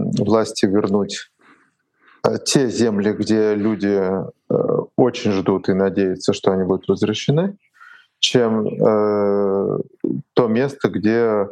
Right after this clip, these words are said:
восемь-девять лет назад было фифти-фифти, а щас уже тех людей, которые были проукраински настроены, зачастую там либо нет, либо, а, они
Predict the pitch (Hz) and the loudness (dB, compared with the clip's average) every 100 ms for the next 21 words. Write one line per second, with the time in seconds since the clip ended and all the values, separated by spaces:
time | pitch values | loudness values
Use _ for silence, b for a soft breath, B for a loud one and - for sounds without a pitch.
0 | - - B B B B B B _ 123 | -10 -20 B B B B B B _ 0
1 | 101 147 - 123 107 104 _ _ 143 113 | 2 0 0 0 -2 -6 _ _ -2 0
2 | 135 123 - 101 110 98 101 101 101 101 | 0 0 0 0 0 0 0 2 0 0
3 | - 117 - 110 - 170 - 101 - 123 | -2 -2 0 -2 0 0 2 0 2 0
4 | 117 107 110 98 _ B B B B _ | 0 -4 -4 -6 _ B B B B _
5 | - 123 - 104 110 101 104 104 98 90 | -2 0 2 2 2 2 0 2 0 2
6 | 101 95 98 98 92 90 120 110 - 104 | 2 2 2 0 0 -2 -2 0 0 0
7 | - - - 202 196 196 139 143 131 107 | 0 -4 -2 0 0 0 0 2 0 -2
8 | - b b b _ - 98 104 - - | -6 b b b _ -2 0 0 -2 -2
9 | 113 104 98 98 92 101 175 196 87 95 | -2 0 0 0 2 0 0 0 0 0
10 | - - 104 104 92 95 95 92 92 - | -2 -2 -2 0 2 2 2 -2 -4 -12
11 | B B _ _ _ _ - - 107 104 | B B _ _ _ _ -8 -2 2 2
12 | 104 101 101 - 110 107 104 101 98 | 2 0 0 0 0 2 0 0 0